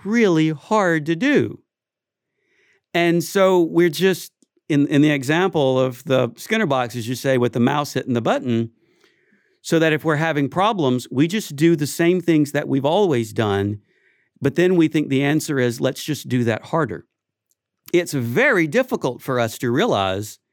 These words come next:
"Wait, this isn't working anymore. What, what I'm doing isn't really helping me in the way that I wanted to be helped, so I need to do something different." That is its own stressful place to be in,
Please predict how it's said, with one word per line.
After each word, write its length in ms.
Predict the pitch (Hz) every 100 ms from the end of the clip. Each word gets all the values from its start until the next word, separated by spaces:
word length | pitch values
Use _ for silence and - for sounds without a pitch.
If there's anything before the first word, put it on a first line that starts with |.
| _ _ _ -
"Wait, 240 | 185 -
this 220 | 156 190
isn't 260 | 180 147 131
working 440 | 139 113 - 98
anymore. 480 | 98 98 92 95 _ _ _ _ _ _ _ _ _ _ _
What, 320 | - 135 151 147
what 120 | 147
I'm 200 | 139 127
doing 340 | 160 196 135
isn't 400 | - 170 160 170
really 380 | 117 123 151 127
helping 400 | 110 185 139 113
me 200 | 110 110
in 160 | 117 110
the 80 | 110
way 260 | 123 127
that 200 | 117 113
I 180 | 113 104
wanted 540 | 107 139 330 151 104 - _ _ _ _ _ _ -
to 100 | 113
be 180 | 113 107
helped, 440 | 110 104 110 - _ _ _ _ _ _ _ _ _ _
so 240 | - -
I 120 | 147 143
need 180 | 160
to 80 | 151
do 100 | 135
something 380 | 131 131 113 107
different." 400 | 107 143 85 78 _ _ _ _ _ _ _ _ _ _ _ _ _ _ _ _
That 120 | -
is 140 | 247
its 160 | 156 -
own 280 | 151 160 165
stressful 480 | - 151 131 - 127
place 260 | 135 131 113
to 120 | 117
be 180 | 113 110
in, 160 | 92